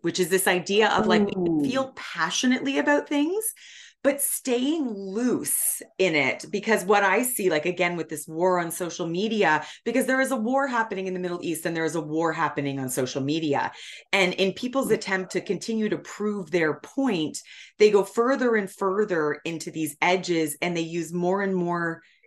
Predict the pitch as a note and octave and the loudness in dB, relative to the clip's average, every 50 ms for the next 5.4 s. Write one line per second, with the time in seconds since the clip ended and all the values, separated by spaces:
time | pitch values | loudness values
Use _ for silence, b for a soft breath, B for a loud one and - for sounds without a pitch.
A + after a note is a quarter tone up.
0 | b b b b _ _ F#3 G3+ G3+ G#3 G#3+ G#3 F#3 - - G3+ G#3 A3 A3 F3 | b b b b _ _ 2 2 2 2 2 0 -2 -4 -4 -2 -2 0 2 2
1 | D#3 D3 C#3+ - - - D#3 - - F3+ E3 D#3+ D#3+ D#3 D3 - - - E3 D#3+ | 0 0 -4 -10 -14 -14 -14 -8 -4 -4 -2 -2 -2 -4 -6 -8 -6 -4 -2 -2
2 | D#3+ D#3+ D3+ D3 D3+ C#3 C#3 C3+ D3 D#3 E3+ G3 G#3 - - D3+ - - - B2+ | -2 -4 -2 0 2 2 2 0 0 0 0 0 -2 -4 -6 -6 -6 -6 -6 -8
3 | A2 G2+ A2+ - - - F3 E3+ - - - F#3+ F3 F3 E3+ E3+ - b b b | -8 -6 -8 -6 -4 -2 -2 -2 -2 0 2 2 2 2 0 -4 -8 b b b
4 | b b _ _ _ _ _ _ - G3+ G3 G#3 A3+ A3 A3+ B3 A#3 G#3+ G#3+ F#3 | b b _ _ _ _ _ _ 0 2 4 4 4 2 0 0 0 0 -2 -4
5 | F#3 E3+ F3+ F3 F3 F3 F3 E3 | -2 -2 -2 -2 0 -2 -4 -6